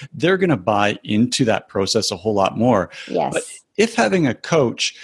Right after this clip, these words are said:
Speaker 1: you know, maybe some people might be listening to this and really they might be stretching their budget to afford a coach. I get that. There's still many ways to build community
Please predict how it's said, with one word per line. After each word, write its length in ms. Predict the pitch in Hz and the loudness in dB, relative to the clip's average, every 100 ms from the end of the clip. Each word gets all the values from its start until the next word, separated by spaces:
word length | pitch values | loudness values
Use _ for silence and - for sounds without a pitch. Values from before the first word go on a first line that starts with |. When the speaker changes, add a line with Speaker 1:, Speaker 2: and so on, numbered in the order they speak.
| - - | -20 -2
Speaker 1:
you 80 | 139 | 2
know, 100 | 135 | 4
maybe 540 | 127 131 139 127 127 - | 4 4 4 2 0 -2
some 220 | - 135 | -2 0
people 180 | 139 117 | 2 2
might 180 | 107 | 2
be 60 | 110 | 0
listening 320 | 101 101 131 | 0 0 -2
to 80 | 123 | 0
this 160 | 151 - | -2 -2
and 180 | 139 151 | -4 -4
really 240 | 170 214 147 | -2 0 0
they 160 | 127 | 0
might 240 | 123 127 - | 2 0 0
be 320 | 127 123 120 - - - | 2 2 -2 -8 -20 -10
stretching 440 | - 139 - 127 | -2 0 2 0
their 80 | 113 | 0
budget 380 | 90 98 113 - | 0 -2 -2 -4
to 140 | 110 | -4
afford 280 | 95 113 101 | -2 -2 -2
a 60 | |
coach. 380 | 95 131 123 - _ - | -2 -2 -2 -6 _ -4
I 100 | 208 | -2
get 220 | 175 - | -2 -2
that. 280 | 120 113 - | -4 -4 -8
There's 300 | - 165 175 | -10 -4 0
still 540 | - - 135 139 139 - | 0 2 2 2 0 -4
many 340 | - 120 139 156 | -2 2 4 4
ways 220 | 135 127 | 4 2
to 100 | - | -2
build 300 | 98 117 98 | -2 0 -2
community 680 | - 107 92 101 123 151 185 | -8 -4 -2 0 0 0 -2